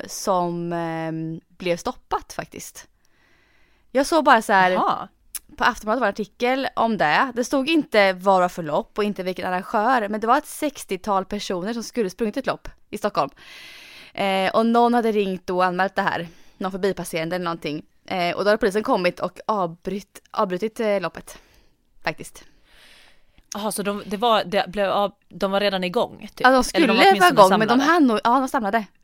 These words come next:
Speaker 1: Men de hann aldrig
Speaker 2: Så de var på
Speaker 1: starta.
Speaker 2: plats?
Speaker 1: Så de fick packa ihop allting och åka hem, liksom.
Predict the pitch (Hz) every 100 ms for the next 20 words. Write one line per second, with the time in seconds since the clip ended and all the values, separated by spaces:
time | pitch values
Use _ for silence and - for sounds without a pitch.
0 | _ 233 240 240 226 220 208 190 - 180
1 | 185 185 165 180 - - - 240 240 -
2 | 240 240 233 185 185 180 175 175 170 185
3 | 185 151 - 180